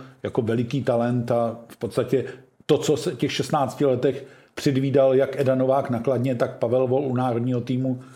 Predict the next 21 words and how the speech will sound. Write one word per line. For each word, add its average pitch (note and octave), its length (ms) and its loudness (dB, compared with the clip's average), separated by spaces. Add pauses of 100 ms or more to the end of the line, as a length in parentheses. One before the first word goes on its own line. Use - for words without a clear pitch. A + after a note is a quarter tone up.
(220)
tak A#2+ 200 -2
se C#3+ 120 2
vlastně A2+ 280 -2
všechno C3+ 280 -4
naplnilo. B2+ 580 0 (280)
Ale A#2+ 220 0
ten, C#3 480 0 (320)
eh, C3 40 -10 (320)
debut B2+ 540 0
Jágrův B2+ 460 -2
má C3+ 200 0
jako C#3 640 -2 (120)
takovou B2 300 -4
hezkou G#2+ 320 -2
pointu, C3 640 0 (760)
kdy A#2 200 2
Milan B2+ 380 2
Nový, B2+ 320 0
tehdejší B2+ 640 -2
ikona B2+ 400 0
Kladna, B2 720 -2